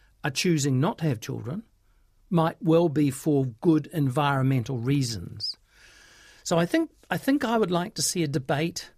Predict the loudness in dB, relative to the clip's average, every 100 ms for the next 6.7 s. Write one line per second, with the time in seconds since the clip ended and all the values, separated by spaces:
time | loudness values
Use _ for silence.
0 | _ _ -6 -2 -2 0 0 0 -2 -2
1 | -2 -4 -4 -8 -14 -6 -4 -4 -4 -2
2 | 0 2 2 0 0 0 0 -4 -12 -20
3 | _ _ -8 0 2 2 2 0 0 -2
4 | -4 -4 0 0 2 2 2 2 0 -2
5 | -4 -6 -10 _ -2 2 2 2 -2 -6
6 | -2 0 0 -4 -8 -8 -8